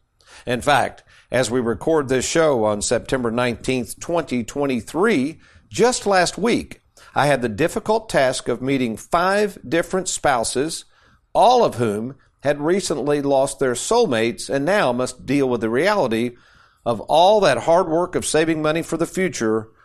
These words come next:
was about to change. Again, no game plan in place to strike that balance of being serious with money while at the same time taking the time to enjoy it along the way, which is why today and next week,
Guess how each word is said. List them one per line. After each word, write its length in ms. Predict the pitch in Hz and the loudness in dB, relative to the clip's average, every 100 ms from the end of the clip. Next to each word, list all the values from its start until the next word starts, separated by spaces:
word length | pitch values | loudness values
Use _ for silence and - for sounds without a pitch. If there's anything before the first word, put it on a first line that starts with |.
| _ | _
was 220 | - 113 110 | -4 -2 -2
about 520 | 92 147 131 104 - | 0 2 2 0 -4
to 80 | 101 | -8
change. 680 | - 143 98 73 65 - - _ _ _ _ - - | 0 2 0 -4 -14 -18 -20 _ _ _ _ -6 -2
Again, 520 | 175 190 117 113 - _ - | 2 2 2 -2 -8 _ -2
no 160 | 151 214 | 2 4
game 280 | 214 220 | 4 2
plan 240 | 202 196 196 | 2 2 2
in 120 | 185 | 2
place 280 | 190 180 180 | 2 0 0
to 120 | 139 | -6
strike 320 | - 160 165 | -2 0 2
that 220 | 165 143 127 | 2 2 2
balance 340 | 143 151 147 | 2 2 -2
of 80 | 127 | -2
being 220 | 127 113 | -2 -2
serious 420 | - 170 170 - | -2 0 0 0
with 160 | 147 123 | -2 0
money 220 | 147 147 | 0 0
while 200 | 131 123 | 2 2
at 160 | 123 - | 2 -2
the 60 | |
same 320 | 107 190 233 | -4 -2 -2
time 320 | 208 127 113 123 | 0 -2 -2 -2
taking 320 | 139 - 131 | -4 -2 -6
the 80 | 113 | -4
time 260 | 139 127 | -4 -2
to 60 | 120 | -2
enjoy 400 | 117 113 226 156 | -4 0 2 2
it 100 | 117 | 2
along 280 | 113 117 117 | 0 0 -2
the 80 | 117 | 0
way, 500 | 190 202 113 120 - _ _ _ _ _ | 2 2 0 -2 -8 _ _ _ _ _
which 240 | 117 127 | -4 -4
is 140 | 123 113 | -4 0
why 180 | 123 120 | 2 2
today 720 | 123 117 190 175 120 123 - | 0 2 4 4 4 0 -2
and 200 | 139 170 | -2 0
next 280 | 185 185 - | 0 -2 -2
week, 380 | 214 190 92 | 0 2 0